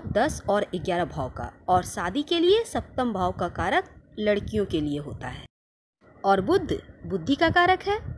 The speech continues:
यादाश्त का कारक है, स्किन का कारक है। और बुध की यह खास बात होती है, जैसे जिस ग्रह के साथ रहेंगे वैसा ही फल देंगे।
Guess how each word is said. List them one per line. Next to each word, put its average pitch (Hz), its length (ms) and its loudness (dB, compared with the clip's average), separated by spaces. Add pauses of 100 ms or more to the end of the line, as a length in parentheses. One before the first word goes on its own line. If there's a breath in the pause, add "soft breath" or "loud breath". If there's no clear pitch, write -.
(240)
यादाश्त 196 480 2
का 330 80 4
कारक 381 320 4
है, 415 240 0
स्किन 226 300 -2
का 330 140 -2
कारक 359 360 -2
है। 427 120 -2 (420 loud breath)
और 240 140 2
बुध 285 200 4 (140)
की 277 80 0
यह 214 200 2
खास 190 320 -2
बात 180 300 0
होती 165 260 -6
है, 254 200 2 (300 loud breath)
जैसे 277 600 2 (360)
जिस 214 260 -6
ग्रह 285 200 4
के 359 120 2
साथ 214 300 -4
रहेंगे 180 400 -2 (160)
वैसा 220 220 -6
ही 214 120 -8 (100)
फल 151 140 -2
देंगे। 131 300 -4